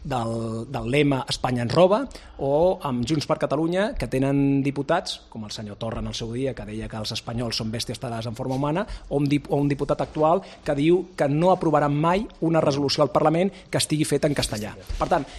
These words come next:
a mi m'estan dient aquesta, eh, com dir-ho d'una manera respectuosa, aquesta amalgama de partits, eh, que tendeixen al fanatisme en molts aspectes, m'estan dient que no puc pactar o no puc tenir cap mena de relació,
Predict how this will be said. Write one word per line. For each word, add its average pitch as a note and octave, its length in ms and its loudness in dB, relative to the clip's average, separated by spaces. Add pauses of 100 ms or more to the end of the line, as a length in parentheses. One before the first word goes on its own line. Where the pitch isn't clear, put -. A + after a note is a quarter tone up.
a E3+ 80 -4
mi F3+ 100 2
m'estan F#3 320 4
dient E3 320 6 (400)
aquesta, D#3+ 920 2 (260)
eh, C3 1700 -4
com C3 180 -2
dir-ho C3 200 0
d'una B2+ 140 -2
manera C3 200 -2
respectuosa, C3+ 560 -4
aquesta D#3+ 280 0
amalgama D3+ 560 4 (260)
de D#3+ 160 -4
partits, - 600 2
eh, B2 720 -4
que B2+ 100 -2
tendeixen C#3+ 420 0
al C#3 80 0
fanatisme C3+ 560 -2 (220)
en A#2 80 -6
molts C#3 220 2
aspectes, F#3+ 540 -2
m'estan D3 280 -2
dient D#3 200 -2
que E3+ 80 0
no C#3+ 120 -2
puc D3+ 220 -6
pactar - 400 -2
o C#3 60 -6
no A#2+ 120 -4
puc C#3+ 160 -8
tenir D3 200 2
cap C#3+ 120 6
mena C#3+ 220 6
de C#3 80 0
relació, D3 460 0